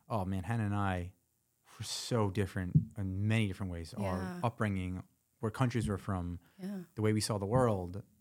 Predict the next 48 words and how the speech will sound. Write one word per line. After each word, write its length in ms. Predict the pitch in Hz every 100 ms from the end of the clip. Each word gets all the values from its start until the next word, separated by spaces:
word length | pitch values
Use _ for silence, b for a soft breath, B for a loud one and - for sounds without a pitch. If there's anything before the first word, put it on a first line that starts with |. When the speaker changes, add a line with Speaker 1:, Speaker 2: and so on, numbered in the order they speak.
| _ 113
Speaker 1:
Um, 540 | 104 95 92 90 117 _ -
and 100 | 110
it 60 | 135
was 180 | 120 92 _ -
a 60 | 104
lot 240 | 101 101
of 120 | 101
points 200 | - 98
of 60 | -
contention 600 | 98 87 92 98 156 170 b b b b b b b _
and 420 | 113 101 101 98 -
we 140 | 123
had 80 | 170
a 60 | 110
lot 200 | 92 101
of 60 |
trouble, 320 | - 151 131 90
but 360 | 95 107 - _ -
we 140 | 110
always 180 | 120 123
had 100 | 107
that 180 | 98 -
connection. 500 | 101 113 - - 87
And 100 | 90
it 40 | 95
was 100 | 95
like, 140 | 90 - _ -
"Okay, 300 | 123 - 110 - _
I, 140 | 117 113 -
I've 160 | 120 120
never 100 | 117
had 80 | 101
this 100 | -
connection. 300 | 110 101 98
You've 100 | 113
never 120 | 101
had 100 | 87
this 120 | 90
connection. 480 | - 87 - 92 92 _ _ _ _ _ _ _ _ _
Do 80 | -
we 100 | 101
keep 280 | 98 147 147
exploring 500 | - - 143 135 104
this?" 120 | 95
And, 180 | 107 101 104
and 340 | 107 104 104 - _ _ _ _ _ _
we 80 | 107
did. 260 | 107 113